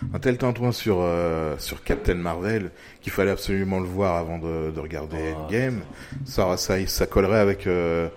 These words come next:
Speaker 1: avec le fait que c'était elle, normalement, qui devait
Speaker 2: Ouais, ouais, bah, c'est ce qu'on attendait tous.
Speaker 1: Mm.
Speaker 2: Et en fait, euh, dans Endgame, elle sert absolument à rien,
Speaker 1: Ah oui.
Speaker 2: euh,
Speaker 1: Mm.
Speaker 2: Captain Marvel, tu
Speaker 1: C'est
Speaker 2: vois.
Speaker 1: ça.
Speaker 2: Et même,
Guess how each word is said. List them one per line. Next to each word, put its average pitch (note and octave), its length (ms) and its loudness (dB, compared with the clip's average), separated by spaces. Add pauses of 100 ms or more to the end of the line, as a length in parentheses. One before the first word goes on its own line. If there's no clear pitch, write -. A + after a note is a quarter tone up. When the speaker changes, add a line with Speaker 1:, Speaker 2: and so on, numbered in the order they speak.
(160)
Speaker 1:
avec F#2 180 0
le F#2+ 60 0
fait G#2 200 0
que - 80 -14
c'était - 360 -4
elle, G#2 160 2
normalement, F#2+ 420 0
qui - 160 -12
devait E2+ 380 0
Speaker 2:
Ouais, D#2+ 80 -4
ouais, G#2+ 680 -4
bah, F2 240 -2
c'est - 160 -12
ce - 80 -12
qu'on G2 360 -8
attendait E2+ 420 -8
tous. F#3+ 320 -12
Speaker 1:
Mm. G#2+ 140 -2 (320)
Speaker 2:
Et F#2 80 -4
en D#2+ 100 -6
fait, - 400 -6
euh, D#2 640 -8 (260)
dans D2+ 240 -10
Endgame, E2 380 -8
elle D2+ 80 -12
sert D2 180 -14
absolument D2+ 540 -12
à D#2 60 -8
rien, E2 140 -4
Speaker 1:
Ah F2 200 -6
oui. C#2+ 80 -8
Speaker 2:
euh, F#2 120 -4
Speaker 1:
Mm. - 60 -2
Speaker 2:
Captain - 220 -14
Marvel, E2 340 -14
tu F2 140 -6
Speaker 1:
C'est - 80 -8
Speaker 2:
vois. E2+ 100 -4
Speaker 1:
ça. G2+ 40 -10 (360)
Speaker 2:
Et E2 60 -8
même, C3 180 -6